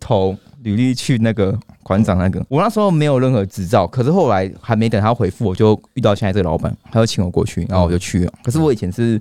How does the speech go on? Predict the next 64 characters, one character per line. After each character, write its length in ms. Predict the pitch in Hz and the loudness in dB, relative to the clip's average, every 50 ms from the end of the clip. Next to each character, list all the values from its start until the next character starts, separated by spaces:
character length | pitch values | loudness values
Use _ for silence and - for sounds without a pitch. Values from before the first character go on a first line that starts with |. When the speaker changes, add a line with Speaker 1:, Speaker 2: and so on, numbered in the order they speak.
| - _ | -4 _
Speaker 1:
被 300 | - 143 131 117 113 107 | -2 0 2 2 0 0
馆 220 | 107 - 107 104 110 | -2 -2 0 0 0
长 200 | - 104 90 98 | 0 -2 -4 -2
就 140 | - 110 110 | -2 -4 -4
各 200 | - - 135 117 | 0 0 0 2
种 140 | 95 90 90 | 2 0 -2
对 140 | - 113 104 | -2 0 0
员 180 | 98 92 90 92 | 0 0 0 0
工 180 | - 107 104 | 0 0 0
很 160 | 104 90 95 104 | 2 0 0 -2
好 200 | 110 113 92 - | -2 -4 -4 -2
啊， 340 | - 82 62 58 80 80 87 | -2 -2 -2 -2 -2 -2 0
那 160 | 98 95 95 | 0 0 0
请 360 | 104 - - - 95 90 87 - - - | -2 -4 -4 -4 -2 -2 -2 -4 -8 -6
那 140 | - 117 | -4 -2
个 100 | 104 110 | 0 0
每 120 | 98 101 90 | 0 0 -2
个 80 | 98 | 0
月 120 | 104 117 117 | -2 -2 0
都 120 | 113 120 | 0 0
有 100 | 113 101 | 0 0
那 80 | 98 107 | -2 -2
个 140 | 101 107 98 | -2 -2 -2
披 200 | - - - 127 | -4 -4 -12 -12
萨 180 | - - 123 92 | -6 -4 -2 0
啊， 260 | 95 90 92 87 104 107 | 0 0 0 0 0 0
然 100 | 92 92 | 2 2
后 120 | 107 117 | 2 2
很 140 | 123 107 92 | 0 0 0
多 200 | 87 101 110 110 | 0 0 0 2
的 180 | 101 98 92 90 - 98 | 0 0 -2 -4 -6 -12
吃 160 | - - - | -12 -4 -2
到 120 | 135 127 117 | 0 0 0
饱 200 | - - 95 92 | -2 -2 -2 -2
啊， 200 | 92 87 87 90 | 0 0 -2 0
然 80 | 95 92 | 0 0
后 80 | 113 | 0
免 200 | 117 107 113 104 | 2 2 0 0
费 180 | 92 - 143 123 | 0 0 0 0
摩 220 | 117 104 98 107 131 | 2 2 2 2 0
抓 240 | 104 107 135 113 101 | 0 0 0 0 0
啊， 80 | 92 | 0
Speaker 2:
披 60 | 95 101 | 0 0
萨 60 | 117 | 0
就 60 | 113 | -2
可 60 | - | -2
以 20 | 113 | 0
送 40 | 107 | 0
买 100 | 95 98 | 0 2
你 100 | 131 139 | 2 2
啊。 80 | 120 | 2
Speaker 1:
饮 60 | 104 | 0
料 20 | 101 | 0
啊， 240 | 101 92 95 101 107 | 0 2 2 0 0
那 100 | 110 120 | 0 -2
些 260 | - - 120 113 120 - 196 165 156 - | -2 -2 -2 -2 -2 -2 -4 -6 -4 -4
各 180 | 190 170 156 143 | -2 -2 -2 0
种 220 | - 123 98 98 | 0 0 -2 -2
福 260 | 98 - - 113 113 | -4 -4 -2 -2 0
利 200 | 135 147 131 107 | 2 0 0 2
优 180 | 110 104 98 104 | 0 0 0 0
惠。 280 | 110 - 120 98 90 - _ | 0 0 0 0 0 -4 _
Speaker 2:
嗯。 300 | - 107 104 98 90 82 82 90 92 - - _ | -4 -2 -2 0 0 -2 -4 -8 -12 -14 -6 _
Speaker 1:
但 360 | - 175 160 131 143 156 | 0 2 2 0 -2 -6